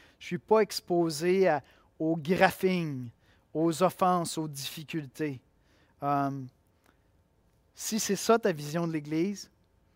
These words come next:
il y a quelque chose de malsain dans tout ça. Et là, je vais, je vais prendre une image qui va en choquer plusieurs. Ça se peut que notre relation s'arrête ici, les amis, mais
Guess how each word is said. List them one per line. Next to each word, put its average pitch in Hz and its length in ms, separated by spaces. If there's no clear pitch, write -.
il - 20
y 160 40
a 160 40
quelque 190 320
chose 185 260
de 165 100
malsain 160 720
dans 127 180
tout - 160
ça. - 200
Et 165 60
là, 220 140
je 202 80
vais, 180 180
je 151 60
vais 170 80
prendre 233 280
une 190 140
image 180 400
qui - 140
va 160 100
en 165 80
choquer - 400
plusieurs. 170 880
Ça 160 160
se - 80
peut 196 220
que 170 240
notre 160 260
relation 156 380
s'arrête 156 340
ici, - 180
les 156 220
amis, 151 380
mais 151 440